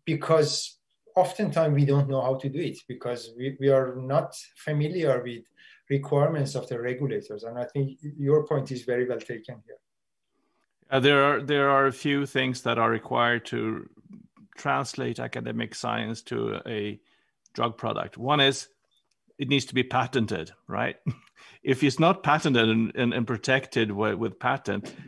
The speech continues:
Speaker 2: the investors are not so interested because then anybody could,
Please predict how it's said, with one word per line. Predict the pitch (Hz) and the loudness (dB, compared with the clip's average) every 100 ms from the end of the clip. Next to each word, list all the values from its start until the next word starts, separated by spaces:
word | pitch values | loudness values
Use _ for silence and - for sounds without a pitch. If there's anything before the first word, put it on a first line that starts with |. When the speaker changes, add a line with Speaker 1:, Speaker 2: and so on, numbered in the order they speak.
| - _ - | -20 _ -2
Speaker 2:
the | 123 | 4
investors | 123 117 143 - 143 123 | 6 8 6 4 2 4
are | 117 | 4
not | 113 110 | 2 2
so | - 110 | 0 0
interested | 110 117 107 101 104 | 0 -2 -2 -2 -2
because | 110 120 107 | -4 -4 0
then | 120 120 | 0 2
anybody | 117 117 113 113 | 0 0 -2 -2
could, | 104 107 104 | -2 -2 -4